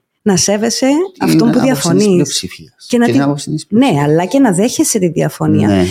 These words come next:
Speaker 1: Εγώ νιώθω ότι μέσα από τη συζήτηση που μπορεί να κάνω με κάποιον που μπορεί να διαφωνώ απόλυτα,
Speaker 2: Μμμ.
Speaker 1: ε, μαθαίνω.
Speaker 2: Μμμ. Ναι.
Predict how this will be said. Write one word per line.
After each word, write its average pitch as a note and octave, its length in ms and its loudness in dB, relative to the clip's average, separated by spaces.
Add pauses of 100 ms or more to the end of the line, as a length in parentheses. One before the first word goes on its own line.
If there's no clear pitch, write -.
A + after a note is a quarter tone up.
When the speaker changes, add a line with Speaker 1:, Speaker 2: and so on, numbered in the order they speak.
(100)
Speaker 1:
Εγώ F3 220 2
νιώθω A#3+ 280 2
ότι B3 120 -2
μέσα A#3 180 -2
από B3 120 -2
τη B3+ 80 -4
συζήτηση F#3+ 800 -2 (200)
που F#3 80 -6
μπορεί F3 200 0
να F#3+ 120 2
κάνω F#3 300 0
με F#3+ 80 2
κάποιον E3+ 440 -2
που F3 280 0
μπορεί F3+ 200 -2
να G3 100 2
διαφωνώ F3+ 380 0
απόλυτα, F3 500 0
Speaker 2:
Μμμ. A#2 340 2 (460)
Speaker 1:
ε, F3+ 680 -2 (420)
μαθαίνω. E3+ 840 0
Speaker 2:
Μμμ. A#2 300 0 (960)
Ναι. F3 360 2